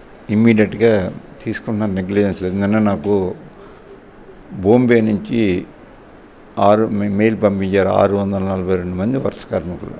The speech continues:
అంటే all are belong to east district. వాళ్ళందరూ ఒక అసోసియేషన్గా ఏర్పడి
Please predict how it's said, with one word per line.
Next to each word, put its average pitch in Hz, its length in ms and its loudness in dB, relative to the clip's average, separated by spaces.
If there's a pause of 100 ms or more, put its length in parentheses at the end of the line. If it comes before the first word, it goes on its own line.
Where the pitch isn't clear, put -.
అంటే - 160 -6
all 98 180 2
are 98 280 0
belong 98 200 0 (100)
to - 40 -8
east 92 360 -2
district. 80 640 -6 (800)
వాళ్ళందరూ 101 420 -2
ఒక 98 120 -4
అసోసియేషన్గా 98 880 -2
ఏర్పడి 95 420 -4